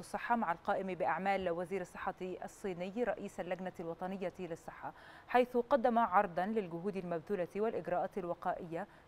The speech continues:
من الجانب الصيني لمواجهة فيروس كورونا.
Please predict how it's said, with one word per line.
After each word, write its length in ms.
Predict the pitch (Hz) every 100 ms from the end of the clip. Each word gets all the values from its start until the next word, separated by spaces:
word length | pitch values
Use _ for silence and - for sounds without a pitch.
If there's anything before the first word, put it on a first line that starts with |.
| 156
من 100 | 156
الجانب 360 | 156 180 170
الصيني 560 | 165 - 170 175 214 240 180
لمواجهة 680 | 160 151 160 185 175 - 170
فيروس 480 | 170 170 165 160 - -
كورونا. 420 | - 170 139 143